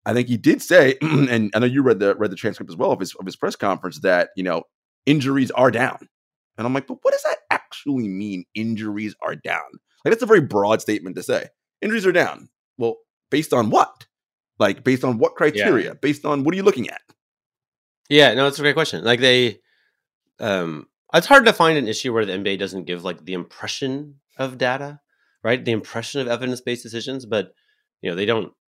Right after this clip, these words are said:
Speaker 2: actually, like, if, if they were driven by this, they would put forth a scientist,
Speaker 1: Mm-hmm.
Speaker 2: right, who would answer questions and say, like,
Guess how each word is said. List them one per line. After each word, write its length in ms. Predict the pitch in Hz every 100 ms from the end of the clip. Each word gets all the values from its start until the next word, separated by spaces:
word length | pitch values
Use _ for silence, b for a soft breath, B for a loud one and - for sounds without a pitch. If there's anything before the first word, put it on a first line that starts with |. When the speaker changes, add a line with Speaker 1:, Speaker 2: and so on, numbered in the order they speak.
| -
Speaker 2:
actually, 720 | 87 - - 87 82 78 - -
like, 120 | 92
if, 240 | 165 151 -
if 160 | 160
they 140 | 143 175
were 140 | 208
driven 340 | 131 131 127 104
by 140 | 92
this, 200 | 87 -
they 100 | 101
would 240 | 92 85 -
put 160 | -
forth 320 | - 87 - -
a 60 | 87
scientist, 580 | - 78 - - - _ _ _ -
Speaker 1:
Mm-hmm. 160 | - 127 _
Speaker 2:
right, 160 | 90 90
who 100 | 95
would 100 | 87
answer 200 | 87 -
questions 460 | 85 80 80 76 85
and 100 | 87
say, 220 | 76 71
like, 320 | 67 67